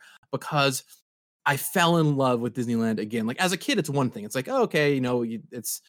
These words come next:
it's this, you go on an attraction and you just have a good time and you don't really think too much about it." But as someone who is now seeing it seven years later, eight years later, when you're eighteen, nineteen years old,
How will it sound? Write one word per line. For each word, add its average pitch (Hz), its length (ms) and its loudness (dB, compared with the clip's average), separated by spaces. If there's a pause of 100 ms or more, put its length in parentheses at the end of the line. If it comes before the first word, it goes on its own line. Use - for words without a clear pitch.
(140)
it's - 160 -10
this, 120 280 0 (260)
you 120 140 -4
go 120 140 4
on 120 120 4
an 117 80 4
attraction 113 520 -2
and 113 160 4
you 110 200 0
just - 200 -16
have 110 160 -2
a 110 40 -4
good 107 180 -2
time 110 340 -2
and 110 80 2
you 113 60 2
don't 101 80 -2
really 110 120 -6
think 143 180 -6
too - 80 -6
much 123 120 -4
about 107 240 -2
it." 107 120 -8 (340)
But 151 100 6
as 175 160 4
someone 190 260 6
who 139 480 8
is 127 120 -4
now 135 80 2
seeing 214 360 4
it 131 140 2
seven 127 280 2
years 117 200 2
later, 117 340 4
eight 107 140 -2
years 110 160 -2
later, 110 160 0
when 113 80 0
you're 110 140 -4
eighteen, 113 240 -6
nineteen 110 260 -4
years 113 160 -6
old, 180 240 4